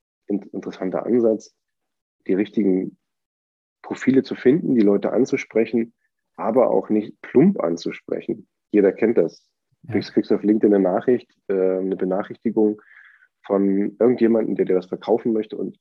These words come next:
Speaker 1: allein schon beim, bei der Freundschaftsanfrage, heißt das Freundschaftsanfrage? Beim Vernetzen.
Speaker 2: Verne-, vernetzen, ja.
Speaker 1: Beim Vernetzen, ja. Steht schon ein ellenlanger Text und du denkst dir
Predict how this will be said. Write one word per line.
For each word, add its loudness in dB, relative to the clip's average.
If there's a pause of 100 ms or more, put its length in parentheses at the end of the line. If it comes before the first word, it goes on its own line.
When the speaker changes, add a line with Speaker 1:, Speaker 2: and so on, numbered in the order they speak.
(140)
Speaker 1:
allein -2
schon -2
beim, -2 (460)
bei -6
der 0
Freundschaftsanfrage, -4
heißt -14
das -8
Freundschaftsanfrage? -14 (140)
Beim -8
Vernetzen. -2
Speaker 2:
Verne-, 2
vernetzen, 0 (140)
ja. -16
Speaker 1:
Beim -2
Vernetzen, 0
ja. 0 (420)
Steht 2
schon 4
ein 6
ellenlanger 6
Text -10
und -2
du 0
denkst 0
dir -4